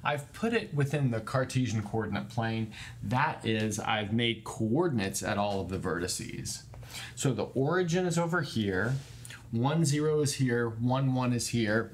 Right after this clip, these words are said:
and zero, one is over there. Next, we've got some circles inside of this square. Some of them are quarter circles, and one of them is an entire circle.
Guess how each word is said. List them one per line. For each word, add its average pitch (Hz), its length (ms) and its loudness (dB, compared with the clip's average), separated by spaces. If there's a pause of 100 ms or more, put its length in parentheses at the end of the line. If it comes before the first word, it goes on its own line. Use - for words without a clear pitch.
(140)
and 107 120 2
zero, 110 360 4
one 98 320 -2
is 92 160 -4
over 87 240 -4
there. - 460 -6 (840)
Next, 196 500 0
we've 143 180 2
got - 260 -2
some 123 200 2
circles 120 800 -2 (140)
inside 117 800 2
of 92 360 -2
this - 300 -2
square. - 760 -2 (280)
Some 202 220 2
of 214 160 4
them 196 100 2
are 151 80 2
quarter 143 440 0
circles, 143 520 0
and 101 240 2
one 143 220 2
of 139 100 2
them 127 180 4
is 107 140 2
an 98 100 4
entire 87 560 0
circle. - 520 -8